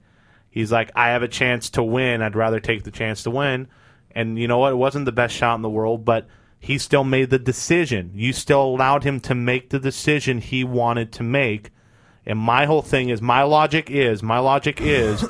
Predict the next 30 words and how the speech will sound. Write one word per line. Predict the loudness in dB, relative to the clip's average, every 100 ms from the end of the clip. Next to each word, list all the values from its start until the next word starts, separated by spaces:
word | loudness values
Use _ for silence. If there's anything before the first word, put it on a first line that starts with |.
| -8
<laughs> | -20 2
just | 2 4
like | 2 2
any | -2 0 0
other | 0
great | 2 0 0 -2
pitcher | -2 0 0 0 0 -6 _ -14 -6
or | -4
great | 0 0 0
hitter | 0 2 4 4 4 0 -4 _ _ -4
or | -4
great | 0 0 0
quarterback | -4 0 2 2 2 4 4 2 -2 -14 _ _
or | -2 0
great | 2 0 -2 -2
defense, | 0 0 0 -2 -2 -6 -14 -20 _ -6
is | -2
you | -2 0
do | 0
everything | 0 -2 -4 -4
you | -4
can | -2 0 0
to | -2
get | -4 -2
them | -2 -6 -2
out | 0 0
of | 0
their | -2
comfort | -2 -2 0 -2 -2
zone, | -2 -2 0 -4